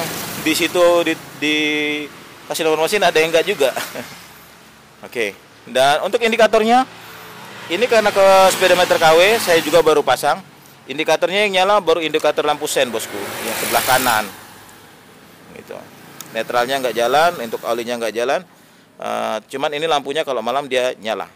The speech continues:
ikut nyala lampu dalamnya. Ya, indikator speedometernya nggak jalan, R P M-nya juga nggak jalan,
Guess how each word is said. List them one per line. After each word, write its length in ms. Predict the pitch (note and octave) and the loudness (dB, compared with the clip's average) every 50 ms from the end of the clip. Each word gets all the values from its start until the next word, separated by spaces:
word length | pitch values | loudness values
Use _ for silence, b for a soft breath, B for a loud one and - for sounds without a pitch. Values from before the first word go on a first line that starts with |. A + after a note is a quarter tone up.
| _ _ _ _ _ _ _ _ _ _ _ _ G#2 | _ _ _ _ _ _ _ _ _ _ _ _ -16
ikut 160 | G2 G#2+ G#2 - | -16 -16 -14 -12
nyala 240 | G2+ G2+ G2+ G2+ G2 | -12 -10 -10 -10 -10
lampu 240 | G2+ G2+ G2+ G2 G2+ | -10 -12 -14 -12 -10
dalamnya. 400 | G2 F#2+ F#2+ F#2+ F#2+ - E2+ - - - - - - - - - - - - - - - | -10 -10 -10 -10 -14 -16 -18 -20 -20 -18 -18 -16 -16 -16 -14 -14 -14 -14 -14 -14 -12 -8
Ya, 480 | G2 G#2 G#2+ G#2+ G#2+ G#2+ G#2+ G#2+ G#2+ A2 A2 A2 | -6 -6 -6 -6 -6 -6 -6 -6 -6 -6 -6 -6
indikator 320 | B2 A#2+ A#2+ A#2 - B2+ | -4 -2 -2 -2 -2 -4
speedometernya 560 | - D3 C3 B2+ B2 C3 B2+ C#3+ C3+ D#3+ F3 | -2 0 0 0 0 0 -2 0 0 0 0
nggak 160 | D#3 C#3 B2 | 2 0 2
jalan, 320 | B2+ A#2+ A2+ C3 D3+ F3 G3+ G3 - - - - - - - | 2 2 4 4 4 2 2 -2 -8 -14 -16 -16 -16 -12 -6
R 140 | - A#2+ B2+ | -6 -4 -2
P 160 | - C#3 C3 | 0 -2 -2
M-nya 160 | B2+ C#3 C#3 | 0 -2 -2
juga 160 | C3+ C#3 D#3 D3+ C#3 | 0 0 2 2 2
nggak 80 | A#2+ A2 | 0 0
jalan, 240 | G#2+ A#2+ A2+ G#2+ | 0 0 0 0